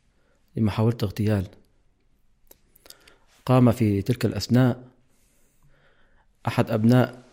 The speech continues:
مدينة كفرنبل، آه، في محاولة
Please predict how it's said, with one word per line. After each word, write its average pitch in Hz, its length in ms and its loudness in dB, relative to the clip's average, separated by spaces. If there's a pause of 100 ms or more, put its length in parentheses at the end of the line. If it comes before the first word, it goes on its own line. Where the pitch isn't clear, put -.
(100)
مدينة 117 300 2
كفرنبل، 107 640 -4 (1600)
آه، 104 440 -4
في - 220 -8
محاولة 113 600 -2